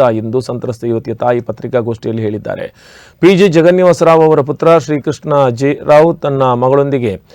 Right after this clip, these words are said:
ಲವ್ ಇತ್ತು. ಆಕೆ ಎಂಟರಿಂದ ಹತ್ತನೇ ತರಗತಿಯ ತನಕ ರಾಮಕೃಷ್ಣ ಶಾಲೆಗೆ ಹೋಗಿದ್ಲು. ಅಲ್ಲಿಂದ ನಂತರ ಮಂಗಳೂರಿನಲ್ಲಿ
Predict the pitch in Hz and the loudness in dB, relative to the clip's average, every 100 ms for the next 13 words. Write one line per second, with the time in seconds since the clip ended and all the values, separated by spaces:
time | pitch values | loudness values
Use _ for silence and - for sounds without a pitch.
0 | _ _ - 135 151 170 151 - 98 - | _ _ -2 4 6 4 0 -2 -8 -8
1 | _ - 143 160 170 180 185 - _ _ | _ 2 2 4 2 4 2 -2 _ _
2 | - 143 151 175 170 135 - 180 165 165 | -2 -2 2 0 2 0 0 -2 2 2
3 | 156 156 139 143 135 156 147 139 135 - | 2 -2 -2 -2 2 2 4 0 -4 -10
4 | 135 127 127 123 117 107 110 131 143 135 | -4 -2 0 -2 -4 -4 -2 -2 -2 -4
5 | 127 131 139 135 131 139 131 131 135 160 | -4 0 0 0 0 0 0 -2 -2 -4
6 | 160 | -6